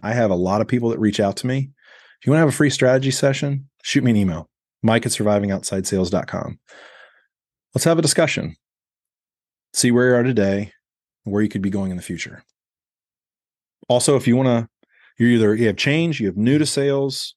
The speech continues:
new product, new territory, new company, reach out to me. You could be a candidate for Sales Builder Academy.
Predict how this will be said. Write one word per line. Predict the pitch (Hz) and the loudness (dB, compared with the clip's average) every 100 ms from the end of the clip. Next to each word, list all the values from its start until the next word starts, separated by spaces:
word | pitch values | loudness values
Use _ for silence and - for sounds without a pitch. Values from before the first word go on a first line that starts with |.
| - | -4
new | 113 147 | -2 0
product, | 139 127 127 127 - - _ - | 2 2 2 0 -6 -20 _ 0
new | 139 | 0
territory, | 147 131 120 - 120 120 117 | 2 0 0 -4 -4 -4 0
new | 117 | 0
company, | 143 135 139 151 156 - - - - _ | 2 0 2 0 -2 -8 -20 -20 -20 _
reach | 117 113 | 0 2
out | 101 | -2
to | - | -6
me. | - - _ _ _ _ - | -14 -16 _ _ _ _ -4
You | 107 | 0
could | |
be | 117 | 0
a | 104 | 2
candidate | 110 101 101 | 2 2 0
for | - | -2
Sales | - 101 92 | 0 0 0
Builder | 98 92 | -2 -2
Academy. | 85 85 73 - | -4 -6 -10 -14